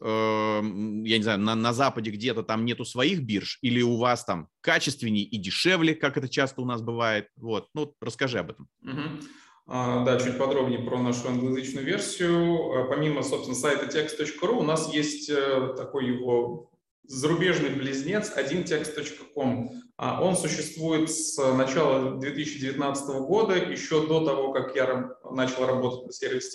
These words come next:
Speaker 2: текст ру, и он был запущен в таком M V P варианте, то есть там была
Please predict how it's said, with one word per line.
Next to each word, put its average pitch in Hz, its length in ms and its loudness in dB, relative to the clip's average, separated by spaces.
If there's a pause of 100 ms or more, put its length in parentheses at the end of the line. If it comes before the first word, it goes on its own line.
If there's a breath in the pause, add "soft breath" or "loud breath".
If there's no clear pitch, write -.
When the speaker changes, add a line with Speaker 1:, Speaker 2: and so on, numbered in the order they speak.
Speaker 2:
текст - 200 -12
ру, 233 260 0 (340 loud breath)
и 190 460 -2
он 156 220 2
был 151 120 2
запущен 151 460 2
в - 80 -4
таком 143 400 -2
M 147 180 2
V 143 160 -2
P 151 100 -2
варианте, 165 440 0
то 160 140 -2
есть 156 180 -2
там 139 240 -2
была 143 200 0